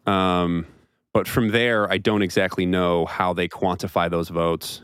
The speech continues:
What I do know is when they've interviewed people who voted, they've said that, you know, a lot of times they just vote for names that they recognize. You know, it's like their friends. It's like, you know, "Oh, like, uh, Maserati, um, you know, mixed this record," or, you know,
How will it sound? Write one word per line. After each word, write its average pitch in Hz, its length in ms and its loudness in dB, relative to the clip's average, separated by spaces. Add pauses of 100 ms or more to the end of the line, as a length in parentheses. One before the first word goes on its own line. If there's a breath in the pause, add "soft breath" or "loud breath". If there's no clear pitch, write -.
What 110 160 2
I 107 60 2
do 120 200 2
know 117 180 2
is 98 100 0
when 101 100 2
they've 92 180 0
interviewed 101 380 0
people 95 260 -2
who 92 160 -2
voted, 87 480 0 (460 loud breath)
they've 98 180 0
said 95 220 0
that, 92 160 -4 (240)
you 117 120 0
know, 87 80 0
a - 60 2
lot 95 220 2
of 92 80 -2
times 85 260 -2
they 90 80 0
just 92 200 -2
vote 90 260 -2
for - 120 -4
names 90 280 0
that 90 80 -2
they 85 100 0
recognize. 80 640 -2
You 98 60 0
know, 90 60 2
it's 110 100 0
like 156 140 0
their 143 100 2
friends. 95 420 -2
It's - 160 -18
like, 90 220 -4
you 98 40 2
know, 87 140 -2
"Oh, 101 280 0
like, 90 200 -2 (120)
uh, 98 260 0
Maserati, 95 640 2 (640 loud breath)
um, 82 640 0 (340)
you 113 100 4
know, 85 140 0
mixed 101 320 0
this 90 180 -2
record," 85 640 -4
or, 92 500 2
you 110 120 -2
know, 87 260 -2